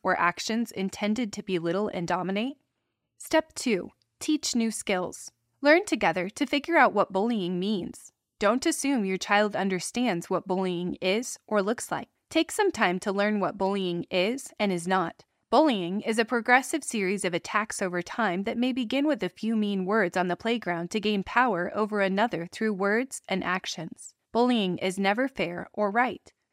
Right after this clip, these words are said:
When talking with your child, you could explain bullying like this. "Bullying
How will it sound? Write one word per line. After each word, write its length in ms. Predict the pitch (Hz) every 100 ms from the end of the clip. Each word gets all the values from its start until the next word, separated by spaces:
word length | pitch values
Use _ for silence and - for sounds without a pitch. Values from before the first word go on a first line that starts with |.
| _
When 140 | 247 277
talking 400 | 285 285 - 254
with 140 | 196
your 120 | 190
child, 500 | 175 - 214 170 175 -
you 140 | 269
could 160 | 294 285
explain 460 | - - 294 277
bullying 500 | 214 240 269 175 170
like 220 | 170 170
this. 420 | - 208 156 - - _ _ _
"Bullying 420 | 285 330 208 165